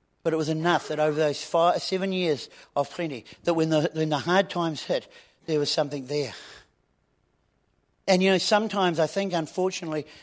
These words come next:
we in our Western mindset squander in the times of good and then cry out to God in the times of need. You know, it really is a spiritual principle. We, we, you need to build in the time of plenty.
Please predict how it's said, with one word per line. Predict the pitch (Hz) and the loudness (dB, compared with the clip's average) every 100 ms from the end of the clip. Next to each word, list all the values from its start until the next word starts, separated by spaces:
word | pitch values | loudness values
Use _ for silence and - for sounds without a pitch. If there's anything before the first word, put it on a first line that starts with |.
| _ _ _ _ _ _ _ - | _ _ _ _ _ _ _ -16
we | 170 143 170 196 202 196 196 | -14 -4 0 2 0 -4 -6
in | 170 | -4
our | 165 156 | -2 -2
Western | 165 - 180 160 | -2 -6 -6 -6
mindset | 151 156 175 - 160 139 - | -4 -4 -4 -6 -10 -10 -10
squander | - - 165 170 147 113 - _ 160 | -12 -8 -6 -4 -4 -6 -10 _ -14
in | 143 | -14
the | |
times | - 151 147 127 | -10 -8 -8 -8
of | 120 | -10
good | 131 147 110 _ _ _ _ _ _ - | -6 -6 -6 _ _ _ _ _ _ -12
and | 143 | -8
then | 135 | -8
cry | - 143 | -6 -4
out | 139 139 | -4 -6
to | |
God | 123 139 127 | -8 -6 -6
in | |
the | 117 | -8
times | - 131 123 | -12 -12 -12
of | 117 | -12
need. | 120 104 - _ _ _ _ _ _ _ _ _ _ _ _ _ _ _ _ _ | -14 -16 -18 _ _ _ _ _ _ _ _ _ _ _ _ _ _ _ _ _
You | 156 | -2
know, | 165 | 0
it | 170 175 185 | 2 0 0
really | 190 226 | 0 2
is | 226 | 0
a | 190 | -2
spiritual | - 190 180 - | -2 -2 -2 -4
principle. | - 180 175 156 135 - - - | -6 -6 -6 -6 -6 -10 -14 -4
We, | 170 175 | 0 0
we, | 175 175 180 175 - - - - | -2 0 0 0 -6 -16 -20 -18
you | - 175 | -6 -2
need | 180 202 226 180 | 0 0 -2 -2
to | |
build | 147 151 202 180 147 | -2 4 4 4 0
in | 147 | -4
the | 147 | -6
time | - 160 156 | -4 -4 -4
of | 135 | -6
plenty. | - 160 143 95 | -8 -8 -8 -12